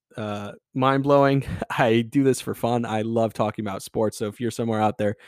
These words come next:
listening or you hear this, please just share it. Tell a friend. Follow me online. Engage with me.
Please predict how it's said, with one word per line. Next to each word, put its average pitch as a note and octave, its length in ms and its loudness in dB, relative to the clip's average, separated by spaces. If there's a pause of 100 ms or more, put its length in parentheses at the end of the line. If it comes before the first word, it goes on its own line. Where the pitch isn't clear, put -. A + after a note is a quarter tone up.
(380)
listening A2 420 2
or G2+ 80 2
you G2+ 80 0
hear A2+ 200 6
this, G#2+ 260 2
please B2+ 340 0
just - 160 -6
share G#2+ 280 4
it. A2 160 2 (140)
Tell A2+ 160 0
a G2 60 -2
friend. G#2 360 -2 (840)
Follow A2 280 6
me G#2+ 140 4
online. G#2 420 0
Engage G#2 340 0
with G#2 180 -2
me. G#2 300 0